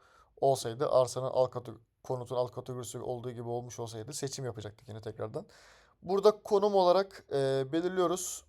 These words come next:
Ben şu an İstanbul yapıyorum. Diğer illerin hiçbirini eklemedim. Buraya ekleyebilirim. E, Kırklareli mesela. Buradan Kırklareli'ni seçtikten sonra, e, bu ne işimize yarayacak? Bu sadece müşterinin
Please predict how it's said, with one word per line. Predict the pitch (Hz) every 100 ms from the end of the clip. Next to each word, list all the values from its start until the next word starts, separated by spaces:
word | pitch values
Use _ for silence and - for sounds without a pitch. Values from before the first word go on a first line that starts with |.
| _ _
Ben | - 147
şu | 156 165
an | 170 160
İstanbul | 156 - 170 165
yapıyorum. | 143 135 147 143
Diğer | 135 135
illerin | 127 135 135 143
hiçbirini | 139 143 135
eklemedim. | 131 139 127 120 123
Buraya | 127 127 -
ekleyebilirim. | 131 131 135 135 131 127 170 - - - _ _ -
E, | 120 117 113 110
Kırklareli | 139 - 143 123
mesela. | 110 104 131 147 139
Buradan | 135 147
Kırklareli'ni | - 147 147 139 120 120
seçtikten | - 131 - - 123
sonra, | - 113 156 165 _ -
e, | 113 110 113 - _
bu | - 143 202 190
ne | 196
işimize | 196 151 143 127
yarayacak? | 135 135 185 180
Bu | 185
sadece | - 196 185 147 131 175 - - _ _ _
müşterinin | 139 147 - 170 156 170 185